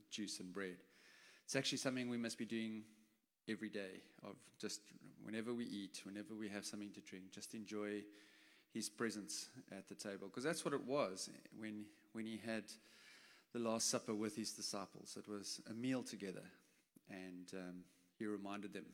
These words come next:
well, he told them what he's gonna do, and it's something that we must remember. So if you remember, he took bread on the Last Supper and he broke it,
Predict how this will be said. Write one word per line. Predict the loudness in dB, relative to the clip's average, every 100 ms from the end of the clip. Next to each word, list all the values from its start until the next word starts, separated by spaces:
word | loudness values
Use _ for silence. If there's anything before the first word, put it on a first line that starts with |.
| -16 -20 -20 -20 -20 -20 -20 -10
well, | -4 -4
he | -2
told | 0 2
them | 0 -2
what | 0
he's | 0 0
gonna | -2 -2
do, | -4 -4 -4 -8 -10
and | -8
it's | -2
something | -2 -2 -4
that | -6
we | -6 -6
must | -6 -8 -8
remember. | -8 -8 -8 -8
So | -4 -2 -2 -4 -10 -20 -20 -20 -20 -20 -20 _ _
if |
you | 2
remember, | 4 4 4 4 2 -4 -8
he |
took | -2 -2 0
bread | 2 2
on | 2
the | 0
Last | -2 -2 -4
Supper | -6 -6
and | -8
he |
broke | -4 -2 0 -2
it, | -6